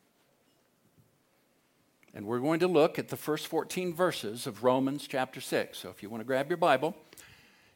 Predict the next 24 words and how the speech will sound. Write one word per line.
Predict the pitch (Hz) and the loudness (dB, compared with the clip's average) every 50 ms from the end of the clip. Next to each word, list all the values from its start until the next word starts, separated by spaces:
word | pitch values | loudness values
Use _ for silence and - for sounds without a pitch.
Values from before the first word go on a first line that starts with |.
| - | -10
and | - 123 127 | -8 -6 -6
turn, | 127 - 160 156 123 104 98 117 131 123 - | -4 -2 0 0 0 0 -2 -6 -8 -8 -6
that's | 123 120 120 - - | -6 -6 -6 -4 -4
where | 139 127 120 | -2 -2 0
we're | 120 127 | -2 -2
going | 120 123 127 127 | -2 -2 -4 -4
to | 123 | -4
spend | 117 - - 131 120 120 | -6 -8 -8 -6 -4 -4
our | 117 | -4
time | 113 - 127 120 113 | -4 -4 -4 -4 -2
this | 113 113 - - | -4 -4 -6 -8
morning. | 117 110 101 87 82 - - _ _ _ _ _ _ _ _ _ _ _ _ _ _ _ _ _ _ _ - - - - - - - - - _ _ _ _ - | -8 -8 -8 -8 -12 -16 -20 _ _ _ _ _ _ _ _ _ _ _ _ _ _ _ _ _ _ _ -20 -20 -20 -20 -20 -20 -20 -20 -20 _ _ _ _ 0
I | - 131 147 165 | 6 8 8 8
will | 185 208 208 | 10 10 10
admit | 214 202 175 180 175 175 175 | 10 8 8 4 0 0 -2
to | - 190 | -4 -6
you | 185 160 139 123 120 120 135 151 - - _ _ _ _ _ _ _ _ _ _ _ _ _ _ _ _ _ _ _ _ _ _ _ | -2 -2 0 0 0 -2 -2 -4 -8 -12 _ _ _ _ _ _ _ _ _ _ _ _ _ _ _ _ _ _ _ _ _ _ _
that | - - - | -8 -8 -6
growing | - 135 135 143 160 175 180 | 0 2 4 6 6 6 8
up | 160 151 170 - - | 8 8 8 8 4
as | 139 117 | 0 0
a | 127 123 | 0 2
young | 117 127 135 160 175 | 4 4 4 4 4
Christian, | 165 - - 180 165 - - - 107 110 131 | 2 2 0 0 0 -2 -4 -4 -4 -4 -6